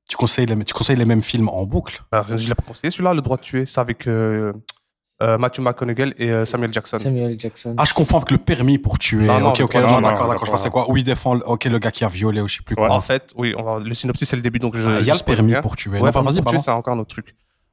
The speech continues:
Speaker 2: Euh, bah, t'as la fille de Samuel L. Jackson qui rentre de l'école. Elle se fait choper par des vieux rednecks, là.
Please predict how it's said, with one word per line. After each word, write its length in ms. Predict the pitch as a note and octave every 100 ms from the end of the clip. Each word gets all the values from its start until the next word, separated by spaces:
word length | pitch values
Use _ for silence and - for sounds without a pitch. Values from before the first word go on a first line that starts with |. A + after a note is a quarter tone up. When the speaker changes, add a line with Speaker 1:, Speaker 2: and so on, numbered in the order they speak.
| -
Speaker 2:
Euh, 400 | A#2+ A2+ A2 A2
bah, 160 | A2 A2+
t'as 140 | -
la 120 | A#2 A2
fille 320 | - E3 F#3 _ _
de 160 | A#2
Samuel 500 | A2 A#2 A2+ A2 G#2 -
L. 160 | A2
Jackson 300 | G#2+ - A2+
qui 100 | G#2+
rentre 140 | G#2 G2+
de 60 |
l'école. 340 | G2+ - C3 D3+ _
Elle 60 | A2+
se 120 | -
fait 120 | -
choper 300 | A2+ A#2+ -
par 200 | A2+ G#2+
des 200 | G#2+ G#2
vieux 160 | G#2 A2+
rednecks, 440 | A2+ G#2 A2 A#2 -
là. 520 | F#2 F2 - -